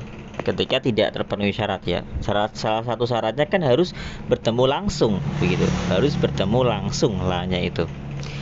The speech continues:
Kalau misalkan tidak bertemu langsung, fa illam tubashir, apabila tidak bertemu langsung, apalah terhadap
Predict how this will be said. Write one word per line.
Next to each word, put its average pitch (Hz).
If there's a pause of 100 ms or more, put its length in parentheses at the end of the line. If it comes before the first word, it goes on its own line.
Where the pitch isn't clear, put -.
(440)
Kalau 202
misalkan 202
tidak 175
bertemu 170
langsung, 170
fa 127
illam 165
tubashir, 151
apabila 147
tidak 131
bertemu 131
langsung, 127
apalah 123 (640)
terhadap 131